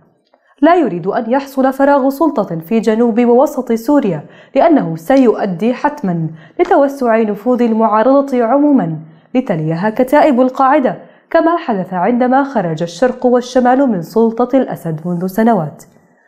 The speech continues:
ولذلك فهم يرون أن توطيد نظام صلب في دمشق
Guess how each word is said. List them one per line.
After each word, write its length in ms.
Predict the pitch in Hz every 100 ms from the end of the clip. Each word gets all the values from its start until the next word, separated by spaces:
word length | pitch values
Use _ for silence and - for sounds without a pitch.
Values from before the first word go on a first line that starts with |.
| _ -
ولذلك 520 | 294 302 240 156 -
فهم 300 | 160 185 226
يرون 320 | 220 226 233
أن 300 | 226 262 262
توطيد 500 | 277 285 277 214 160
نظام 500 | 160 180 196 226 233
صلب 600 | 233 - 311 254 226 233
في 140 | 226 220
دمشق 480 | 262 214 - -